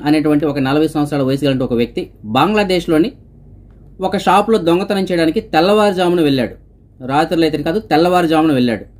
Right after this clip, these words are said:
అయితే, తొందరగా దొంగతనం చేసుకుని బయటకు వచ్చేయచ్చు కదా అని చెప్పేసి, అయితే లో-, లోపలికి వెళ్ళాడు, వస్తువులన్నీ దొంగతనం అంతా కంప్లీట్ చేసుకున్నాడు. వస్తువులను తీసుకుని ఇంక బయటికి రావడానికి ట్రై చేస్తున్న సమయంలో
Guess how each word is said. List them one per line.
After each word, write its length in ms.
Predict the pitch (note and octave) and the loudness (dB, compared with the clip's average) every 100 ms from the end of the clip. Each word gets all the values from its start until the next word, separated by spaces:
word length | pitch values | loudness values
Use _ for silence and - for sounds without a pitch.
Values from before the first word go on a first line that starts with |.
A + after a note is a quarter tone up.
| - - - | -20 -18 -14
అయితే, 160 | D3 - | -10 -2
తొందరగా 260 | D3 E3 | 0 2
దొంగతనం 380 | D#3+ D#3 D#3+ D3+ | 0 0 2 2
చేసుకుని 300 | D3 - E3 | 0 0 0
బయటకు 220 | C#3+ C#3+ | 2 0
వచ్చేయచ్చు 360 | C#3 C#3+ C3+ C3 | 0 0 0 0
కదా 80 | B2 | 0
అని 100 | A2 | 0
చెప్పేసి, 240 | F#2 F#2+ | -4 -4
అయితే 180 | C3+ C#3+ | -4 -2
లో-, 200 | C3 B2 | -2 0
లోపలికి 340 | B2+ C#3 D#3 | -2 -2 0
వెళ్ళాడు, 300 | D3+ D3+ D#3+ - - - - - - | 2 2 0 -6 -16 -20 -20 -18 -8
వస్తువులన్నీ 520 | C3+ D3+ E3+ D#3 D3+ | -6 0 2 4 2
దొంగతనం 320 | B2+ D3 D3+ | 2 0 0
అంతా 160 | D3 C#3+ | 0 -2
కంప్లీట్ 420 | C3+ C3+ D3 D3 | -4 -4 -2 -2
చేసుకున్నాడు. 360 | D3 D3 C#3+ C#3+ | -2 -2 -2 0
వస్తువులను 360 | C#3 C#3+ D3 | 0 0 0
తీసుకుని 280 | D3 C3+ D3+ | 0 0 0
ఇంక 80 | C3+ | 0
బయటికి 300 | C3 D3 C#3+ | 0 0 0
రావడానికి 360 | C3+ C3+ C#3 | 0 0 -2
ట్రై 300 | F3+ - C3+ | -4 -4 0
చేస్తున్న 320 | C#3 C#3+ C#3+ C3 | 2 0 0 -4
సమయంలో 420 | B2+ B2 B2 | -2 0 2